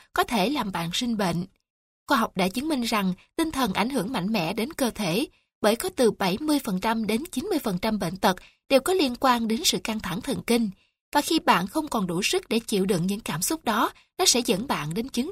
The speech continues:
trầm uất. Một trong những bí quyết để trẻ mãi là bạn biết nhìn nhận, tôn trọng và trải nghiệm những cảm xúc của tuổi cao niên. Có trải qua những xúc cảm này, bạn mới có thể thanh thản được với chính mình, mới cất được những hình ảnh của mình một thuở nào đó vào ngăn ký ức.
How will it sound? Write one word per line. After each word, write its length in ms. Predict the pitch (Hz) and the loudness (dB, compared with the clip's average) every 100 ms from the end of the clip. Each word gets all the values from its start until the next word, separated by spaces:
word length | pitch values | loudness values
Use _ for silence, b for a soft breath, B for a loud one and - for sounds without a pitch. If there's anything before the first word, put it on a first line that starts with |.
| - | 0
trầm 220 | 240 180 | 0 0
uất. 140 | - 349 _ _ _ _ _ _ _ - | -2 -2 _ _ _ _ _ _ _ 0
Một 160 | 277 - | 0 2
trong 200 | 285 262 | 0 2
những 160 | 208 | 0
bí 100 | 226 269 | 0 0
quyết 220 | - 370 | 0 -2
để 120 | - 226 | 0 -2
trẻ 240 | 226 175 | -2 -4
mãi 340 | 262 180 262 - B | -2 -2 -2 -4 B
là 120 | 262 220 | -2 0
bạn 280 | 208 170 | 0 0
biết 200 | 220 370 | -2 -2
nhìn 180 | 262 190 | 0 0
nhận, 280 | 214 170 165 | 2 0 -2
tôn 300 | - 285 262 | -2 -2 -2
trọng 260 | 233 170 175 | -2 -4 -2
và 120 | 196 | -4
trải 180 | - 175 | -4 -4
nghiệm 260 | 294 208 180 | -2 0 0
những 160 | 185 - | -2 -4
cảm 200 | - 185 | -6 -4
xúc 220 | - 370 | -6 -4
của 120 | 220 | -6
tuổi 220 | - 180 - | -4 -4 -2
cao 180 | 233 | -2
niên. 300 | 220 240 220 190 B _ _ | 2 2 2 -4 B _ _
Có 120 | - 392 | -2 0
trải 160 | - 220 | 0 -2
qua 240 | - 247 | -2 0
những 180 | 233 180 | 0 0
xúc 200 | - 381 - | -2 -4 -4
cảm 220 | 156 262 | -4 -2
này, 280 | 233 185 160 B - | 0 0 -2 B -2
bạn 220 | 214 180 | 0 2
mới 80 | 285 | -2
có 120 | 381 | -2
thể 140 | 320 - | -4 -4
thanh 220 | - 233 | -4 -4
thản 320 | 226 196 196 | -4 -4 -2
được 180 | 294 202 - | 0 0 0
với 120 | 262 | -2
chính 220 | - 254 | 0 -2
mình, 300 | 370 254 180 - B _ - | 0 0 0 -4 B _ 0
mới 120 | 359 | 0
cất 280 | 370 392 - | 2 2 4
được 160 | 208 - | 2 4
những 140 | 226 | -2
hình 160 | 285 226 | 0 0
ảnh 200 | 175 202 | 2 0
của 120 | 233 | -2
mình 260 | 196 233 185 | 0 0 0
một 180 | - | -2
thuở 180 | - 180 | -4 -4
nào 220 | 294 240 | -4 -4
đó 260 | 175 190 294 - | -4 -4 -4 -4
vào 120 | 175 | -4
ngăn 220 | 190 214 | -2 -4
ký 180 | 190 262 | -4 0
ức. 120 | 403 | 0